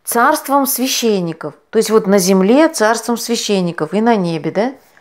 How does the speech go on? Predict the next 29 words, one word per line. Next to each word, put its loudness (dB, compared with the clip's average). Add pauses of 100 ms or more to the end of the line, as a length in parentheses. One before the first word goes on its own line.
(160)
На 0
земле, 4
как 0
и 4
на 4
небе. -2 (440)
«И 2
народом 4
святым». -2 (320)
Вот 2
слова, 2
которые 2
ты -8
скажешь -2
сынам -4
Израилевым. -2 (360)
«И 2
пришел 2
Моисей, 4 (220)
и -2
созвал 2
старейшин 0
народа, 2 (160)
и -4
предложил 2
им 2
все 0
сии 0
слова, 0